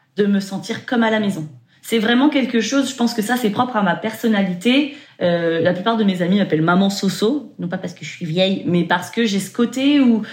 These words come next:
c'est important pour moi de m'assurer que les personnes avec qui je suis sont bien.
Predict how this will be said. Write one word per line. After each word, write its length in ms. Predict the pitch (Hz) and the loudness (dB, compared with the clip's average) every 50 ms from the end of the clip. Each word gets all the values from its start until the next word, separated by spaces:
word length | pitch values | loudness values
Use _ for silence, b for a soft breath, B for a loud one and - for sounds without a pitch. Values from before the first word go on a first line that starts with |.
| B B B | B B B
c'est 160 | - - - | -8 -2 0
important 480 | 226 214 214 214 262 247 240 - 285 277 | 0 0 0 -2 -4 -6 -2 0 0 0
pour 160 | - 254 240 | 2 2 2
moi 180 | 240 247 262 269 | 4 4 4 4
de 60 | 233 | 4
m'assurer 480 | 233 220 220 220 - - 226 226 262 262 | 4 2 0 -2 -4 -2 -2 -2 -2 0
que 100 | - 240 | 0 0
les 160 | 214 196 190 | 0 0 -2
personnes 540 | 196 202 208 208 - - 247 233 247 254 233 | -2 -4 -6 -6 -4 -2 0 2 4 4 4
avec 300 | 208 190 185 190 190 - | 4 2 0 -4 -6 -10
qui 260 | - - - 247 240 | -14 -8 -2 0 0
je 120 | 208 208 208 | 2 2 0
suis 480 | 202 - - - - 226 240 262 277 | -2 -4 -8 -6 -2 0 2 4 2
sont 260 | 269 - - 226 208 | 2 2 2 2 4
bien. 580 | 196 170 170 175 202 214 214 220 226 240 247 | 4 4 2 2 2 2 2 2 2 0 -2